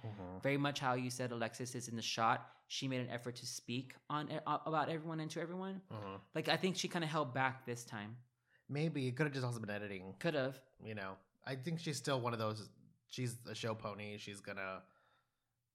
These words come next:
Speaker 1: try to steal as much screen time and as many catchphrases and as she possibly can, I, going forward. I think she and,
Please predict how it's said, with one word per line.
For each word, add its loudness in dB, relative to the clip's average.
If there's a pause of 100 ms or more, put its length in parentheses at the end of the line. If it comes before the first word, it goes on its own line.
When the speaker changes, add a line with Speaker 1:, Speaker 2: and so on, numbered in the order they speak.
(280)
Speaker 1:
try 0
to 0
steal -4
as -8
much -2
screen -10
time -4
and -8
as -14
many -12
catchphrases -6
and -8 (1000)
as -4
she -4
possibly -8
can, -4 (180)
I, -10
going -10
forward. -6
I -4
think 0
she 0 (100)
and, -2